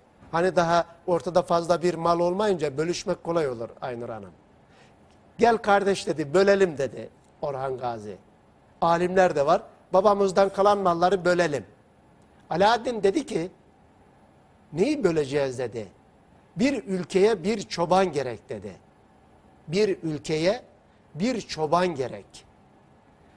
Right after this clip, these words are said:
O zaman Orhan Gazi dedi ki, "O çoban sen ol," dedi.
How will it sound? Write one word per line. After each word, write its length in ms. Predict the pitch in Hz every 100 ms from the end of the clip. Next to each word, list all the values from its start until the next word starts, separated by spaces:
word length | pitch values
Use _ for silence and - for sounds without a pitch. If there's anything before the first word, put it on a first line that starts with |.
| _ 175
O 80 |
zaman 260 | 175 233 226
Orhan 380 | 196 185 180 233
Gazi 360 | 220 208 196 208
dedi 220 | 233 277
ki, 120 | 190
"O 180 | - 196
çoban 360 | - 233 240 226
sen 240 | - 240
ol," 240 | 202 147
dedi. 300 | 123 104 95